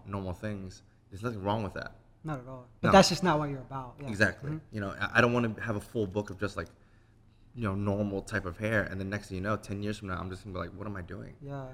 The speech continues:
Speaker 1: You know?
Speaker 2: You wanna, you want somebody to, like, like, go in there and just get, like, a to-, like, a cool experience and to just sort of get, like,
Speaker 1: Yeah.
Speaker 2: you know, something
Speaker 1: Mm-hmm.
Speaker 2: different, not your
Speaker 1: Exactly.
Speaker 2: typical, like,
Speaker 1: Yeah.
Speaker 2: like, hair cuttery or, like, obviously you
Speaker 1: And
Speaker 2: wanna be your own thing,
Speaker 1: Exactly.
Speaker 2: yeah.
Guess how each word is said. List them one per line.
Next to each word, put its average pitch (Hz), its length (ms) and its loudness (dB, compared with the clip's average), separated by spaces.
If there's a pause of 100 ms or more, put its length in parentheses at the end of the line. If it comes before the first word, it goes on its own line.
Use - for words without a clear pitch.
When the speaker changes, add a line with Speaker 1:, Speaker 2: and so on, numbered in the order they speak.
(160)
Speaker 1:
You 98 100 -6
know? 92 160 -2
Speaker 2:
You 165 140 8
wanna, 175 280 8
you 160 180 4
want 165 200 4
somebody 156 340 0
to, 147 180 -2
like, 139 180 -6 (320)
like, 131 160 -10 (120)
go 143 200 -4
in 139 120 -2
there 139 180 -4
and 127 120 -8
just 131 220 -12
get, 131 220 -10
like, 131 160 -12
a 123 60 -14 (200)
to-, 139 160 -14
like, 139 160 -12
a - 40 -18
cool 156 260 -4
experience 135 600 -6
and 131 160 -12
to 123 100 -18
just 123 260 -16
sort 131 160 -10
of 120 140 -18
get, 131 260 -12
like, 120 260 -16
Speaker 1:
Yeah. 120 200 4 (240)
Speaker 2:
you 135 80 -8
know, 127 100 -8
something 123 540 -12 (100)
Speaker 1:
Mm-hmm. 139 160 0
Speaker 2:
different, 123 320 -6
not 143 180 -4
your 143 200 -6
Speaker 1:
Exactly. 139 300 6
Speaker 2:
typical, 139 240 -4
like, 127 260 -12
Speaker 1:
Yeah. 117 160 4 (400)
Speaker 2:
like, 127 220 -16
hair 147 260 -2
cuttery 151 440 2
or, 147 60 0
like, 143 160 -6
obviously 151 340 -2
you 165 60 6
Speaker 1:
And 135 80 12
Speaker 2:
wanna 160 180 6
be 156 100 2
your 151 200 2
own 139 200 -4
thing, 135 100 -4
Speaker 1:
Exactly. 127 360 6
Speaker 2:
yeah. 90 60 -2